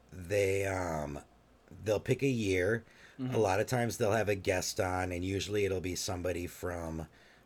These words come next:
Speaker 1: the Ringer world, you know, somebody who, who hosts a different podcast on the Ringer
Speaker 2: Yep.
Speaker 1: or something like that. Um, but they'll pick a year like two thousand six, and they'll do a movie draft. And it's just like, you know, fantasy football style where it
Speaker 2: Mm-hmm.
Speaker 1: goes, you know,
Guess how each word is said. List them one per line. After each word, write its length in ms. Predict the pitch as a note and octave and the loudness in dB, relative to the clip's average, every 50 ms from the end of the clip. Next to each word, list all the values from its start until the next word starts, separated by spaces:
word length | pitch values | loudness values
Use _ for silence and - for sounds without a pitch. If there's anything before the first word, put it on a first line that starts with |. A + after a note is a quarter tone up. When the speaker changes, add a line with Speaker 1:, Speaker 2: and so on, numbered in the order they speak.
| - - | -4 0
Speaker 1:
the 100 | G2 F2+ | 2 2
Ringer 560 | E2+ E2+ F2 E2+ E2 E2 D#2 D#2 D2 D2 C#2+ - - _ - - - D#2 | 2 2 0 0 2 0 0 0 0 -2 -4 -10 -18 _ -20 -20 -12 -4
world, 420 | D#2 D2+ D2 C#2+ C#2+ - - - - | -2 -2 -2 -2 -2 -6 -8 -8 -6
you 100 | F#2 E2+ | -4 -4
know, 120 | D#2+ D2 | -2 -4
somebody 320 | C#2 - G#2 E2 E2 D#2+ D#2+ | -2 -4 -2 0 0 0 0
who, 280 | D2+ E2+ E2 E2 D#2 - | 0 0 -2 -2 -4 -6
who 160 | - G2 D2+ D2 | -4 -4 -2 0
hosts 240 | E2+ E2 D#2+ - | -2 -2 -2 -4
a 40 | D#2+ | -6
different 300 | D2+ D2+ D#2 - D#2 D#2 | -6 -6 -6 -6 -8 -8
podcast 500 | - E2 D2 C2+ - - D#2 C#2+ - - | -6 -6 -6 -6 -6 -6 -6 -6 -6 -8
on 120 | D2+ C#2 C#2+ | -8 -8 -6
the 80 | C#2 | -6
Ringer 140 | C2 C#2+ - | -6 -2 -2
Speaker 2:
Yep. 160 | - C#2 C#2 | -2 -2 -2
Speaker 1:
or 20 | C#2 | -8
something 360 | - - D2 - D2 C#2+ C#2+ | -8 -10 -8 -8 -10 -10 -8
like 180 | C#2+ C#2+ C2+ | -8 -10 -8
that. 220 | - D2 C#2+ C2+ - - - - - - - - - - - - _ _ _ - | -6 -6 -6 -6 -8 -14 -20 -20 -20 -20 -20 -20 -20 -20 -20 -20 _ _ _ -4
Um, 300 | G#2+ G#2+ G2 F2 D2+ - - _ | -2 -2 0 -2 -4 -6 -10 _
but 200 | - A2+ A2 - | -2 -2 0 2
they'll 200 | - B2 A#2+ A2+ | 2 4 4 4
pick 240 | - - C3+ C3 - | 2 2 -2 0 0
a 60 | A#2+ | 0
year 420 | A2 G#2 G#2 A2+ A2 G#2 G2 F#2 F#2 | -2 0 2 4 6 6 6 4 4
like 380 | F2 E2 D#2+ D#2 D2+ - - - - - - - - _ | 2 2 2 0 -2 -4 -10 -20 -20 -20 -20 -20 -20 _
two 160 | - - G2+ | -4 -4 -2
thousand 360 | F2+ C3 B2 C3 B2 C3 C#3 C3 | 0 2 2 2 0 0 -4 -6
six, 520 | - - F#3 D#3+ G2 - - - - - - - - - - - - _ - - - | -4 0 2 2 2 0 -4 -8 -8 -10 -16 -20 -20 -20 -20 -20 -20 _ -20 -8 -2
and 160 | A2+ A#2 A2+ | 0 0 2
they'll 180 | G2+ G#2+ G#2 G#2 | 4 4 4 4
do 140 | G2 G#2 G2+ | 2 2 2
a 60 | G2 | 2
movie 300 | A#2+ D#3+ G3 F3+ C3+ G#2+ | 2 2 2 2 0 0
draft. 340 | - - D#2+ D#2 D2+ - - | 0 -2 -2 -2 -2 -4 -4
And 100 | A2+ A2 | -2 -2
it's 140 | A2+ - - | -2 -4 0
just 260 | - C3 A#2+ - - | 2 2 2 2 2
like, 220 | B2 A#2 A2 - - | 2 2 2 0 0
you 60 | G#2+ | -2
know, 140 | G2 F2+ E2+ | -2 -2 -2
fantasy 440 | - A2 G2 G2 G2+ F2+ - G#2 | 0 0 0 0 0 -2 -2 -4
football 400 | F#2 - G#2 F2+ - G2 F2+ F2 | -2 -2 -2 -2 -2 -2 -2 -2
style 480 | E2+ - - - F2 F2 F2 F2 E2+ F2+ | -2 -2 -2 -2 -2 0 0 0 0 0
where 140 | E2+ D#2+ D2+ | 0 0 0
it 40 | D2+ | 0
Speaker 2:
Mm-hmm. 80 | D2 D2+ | 0 0
Speaker 1:
goes, 260 | E2 E2 E2 - - | 0 0 0 -2 -2
you 80 | F2 D#2+ | -4 -4
know, 220 | D2 C#2+ C#2+ C#2 | -4 -6 -8 -10